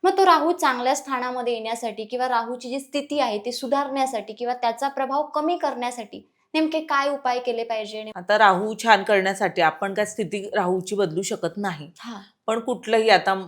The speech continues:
Speaker 2: मला एक स्वामी, नेहमी सगळ्यांना सांगते, माझ्याकडे जे क्लायंट्स येतात
Speaker 1: हम्म.
Speaker 2: त्यांना मी तेच सांगते,
Speaker 1: हम्म.
Speaker 2: स्वामींची ओळ आठवा.
Speaker 1: हम्म.
Speaker 2: "अशक्य ही शक्य करतील स्वामी."
Speaker 1: हम्म, हम्म.
Speaker 2: ते कुंडली सुद्धा बदलवू शकतात.
Speaker 1: हम्म, हम्म.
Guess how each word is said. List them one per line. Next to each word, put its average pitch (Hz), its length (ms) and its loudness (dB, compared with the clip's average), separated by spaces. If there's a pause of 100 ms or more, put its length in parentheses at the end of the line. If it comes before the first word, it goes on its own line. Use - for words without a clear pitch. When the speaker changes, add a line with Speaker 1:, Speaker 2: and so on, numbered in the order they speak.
Speaker 2:
मला 196 220 6
एक 208 120 2
स्वामी, 220 360 0
नेहमी 240 220 0
सगळ्यांना 202 320 0
सांगते, 180 300 -4
माझ्याकडे 170 420 -2
जे 180 100 -6
क्लायंट्स 180 420 -4
येतात 196 180 -2 (320)
Speaker 1:
हम्म. 214 160 -10
Speaker 2:
त्यांना 220 220 0
मी 233 200 -2
तेच 233 200 6
सांगते, 170 280 -4
Speaker 1:
हम्म. 226 220 -12
Speaker 2:
स्वामींची 220 560 0
ओळ 247 260 8
आठवा. 175 320 4
Speaker 1:
हम्म. 220 420 -12
Speaker 2:
"अशक्य 226 480 -2
ही 226 160 -2
शक्य 208 340 -4
करतील 190 440 -4
स्वामी." 165 340 -4
Speaker 1:
हम्म, - 220 -10
हम्म. - 280 -16 (320)
Speaker 2:
ते 233 40 2
कुंडली 214 380 -2
सुद्धा 196 280 -2
बदलवू 170 280 0
शकतात. 156 340 -12 (160)
Speaker 1:
हम्म, 254 160 -10
हम्म. 196 300 -18